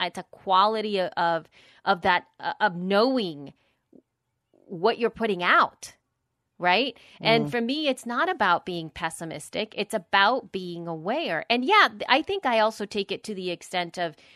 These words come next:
Speaker 1: you know, we talked about earlier, me walking up to a stranger and, and, s-, you know, starting a conversation about podcasting, which to me is totally out of my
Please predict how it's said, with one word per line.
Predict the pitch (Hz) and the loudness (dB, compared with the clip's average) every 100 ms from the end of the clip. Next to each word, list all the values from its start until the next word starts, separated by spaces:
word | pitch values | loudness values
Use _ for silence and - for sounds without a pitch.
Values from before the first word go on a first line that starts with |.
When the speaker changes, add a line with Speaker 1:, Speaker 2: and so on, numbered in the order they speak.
| _ | _
Speaker 1:
you | 196 | -6
know, | |
we | 196 185 | -2 -2
talked | 202 175 190 | -2 -2 0
about | 175 165 | 0 0
earlier, | 214 247 220 180 | -2 -2 -2 -4
me | 175 180 170 | -4 -10 -8
walking | 170 180 185 175 | -2 -2 -4 -8
up | 170 | -8
to | - | -8
a | 165 | -12
stranger | - 202 233 214 180 | -6 -4 -4 -2 -4
and, | 165 170 170 | -4 -6 -10
and, | 180 170 | -12 -12
s-, | - - _ _ | -16 -20 _ _
you | 175 180 | -14 -10
know, | 165 | -10
starting | 165 - 175 175 | -8 -4 -4 -4
a | 165 | -8
conversation | 175 170 165 175 175 175 | -6 -8 -6 -8 -8 -8
about | 170 160 143 | -2 -2 -2
podcasting, | 196 202 - 180 - 160 - - | -4 -4 -4 -8 -8 -14 -16 -12
which | - 214 | -8 -8
to | - | -8
me | 202 233 | -6 -6
is | - 202 - | -6 -8 -8
totally | - 214 220 220 208 | -14 -6 -4 -2 -2
out | - 180 | 0 0
of | 175 165 _ - | 0 -8 _ -14
my | 175 | -10